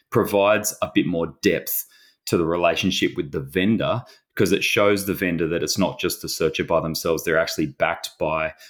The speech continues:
a decent group of, of capital, but also c-, capability and experience.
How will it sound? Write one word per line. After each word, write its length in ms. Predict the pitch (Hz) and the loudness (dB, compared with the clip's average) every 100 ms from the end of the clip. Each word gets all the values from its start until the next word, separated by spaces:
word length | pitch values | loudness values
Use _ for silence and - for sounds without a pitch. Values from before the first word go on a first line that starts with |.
| - | -8
a 60 | 82 | -4
decent 440 | - 87 - 76 | 0 0 0 -4
group 340 | - 82 82 82 | -2 -2 0 0
of, 320 | 80 80 - _ _ | 0 -2 -10 _ _
of 220 | 85 - | -6 -4
capital, 480 | - 101 - 95 92 | -4 -2 2 4 4
but 180 | 90 87 | 2 0
also 380 | 90 - 80 78 - | 0 0 -2 -2 -10
c-, 100 | - | -10
capability 760 | - 82 - 87 82 80 78 | -4 -4 -2 0 0 0 -4
and 100 | 76 | -6
experience. 800 | - - 78 80 78 - - - | -10 -8 -6 -6 -8 -12 -14 -14